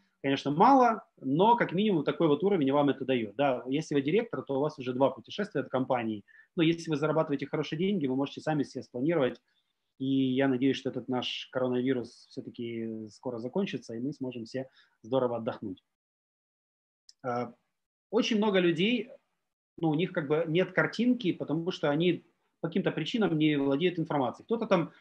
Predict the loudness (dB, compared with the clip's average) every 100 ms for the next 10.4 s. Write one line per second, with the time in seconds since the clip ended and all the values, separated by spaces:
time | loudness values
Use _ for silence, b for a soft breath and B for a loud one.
0 | -6 -2 0 0 2 2 2 4 6 6
1 | 6 2 0 2 2 2 2 2 2 -4
2 | -4 0 0 2 -2 -2 0 0 0 -2
3 | -6 -8 -10 _ _ _ 2 4 4 8
4 | 8 8 4 6 6 4 -4 -6 0 0
5 | 0 -2 0 2 2 0 -2 0 0 2
6 | 4 4 B B B -4 -2 2 2 2
7 | 0 0 0 4 4 6 4 4 2 2
8 | 0 0 0 0 0 -2 0 -2 0 -4
9 | 0 0 0 -2 -2 -2 -2 0 0 0
10 | 2 2 2 -4